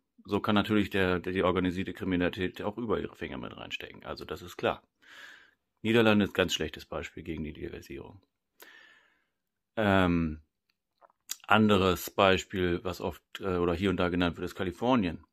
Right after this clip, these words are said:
Da gibt's einen riesigen Schwarzmarkt. Der ist viel größer als der legale Markt, obwohl da schon seit zweitausendachtzehn Cannabis legal ist.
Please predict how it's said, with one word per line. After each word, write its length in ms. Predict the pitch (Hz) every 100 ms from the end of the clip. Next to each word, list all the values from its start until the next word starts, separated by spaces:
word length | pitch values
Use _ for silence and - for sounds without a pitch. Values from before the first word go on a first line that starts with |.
| _
Da 420 | - - _ -
gibt's 220 | 104 107
einen 120 | 110
riesigen 840 | 113 135 151 151 135 123 120 113 110
Schwarzmarkt. 760 | 110 107 - 85 80 80 - _ _
Der 100 | 95
ist 100 | 101
viel 200 | - 135
größer 320 | 131 120 110
als 140 | 107 -
der 80 | 92
legale 340 | 90 107 92
Markt, 320 | 80 78 -
obwohl 260 | 78 90 95
da 120 | 92
schon 260 | - 95 92
seit 160 | 90
zweitausendachtzehn 1040 | - 95 98 92 - 107 - - 110 110 - - - - _
Cannabis 380 | - 98 92 -
legal 400 | 98 98 107 85
ist. 260 | 76 -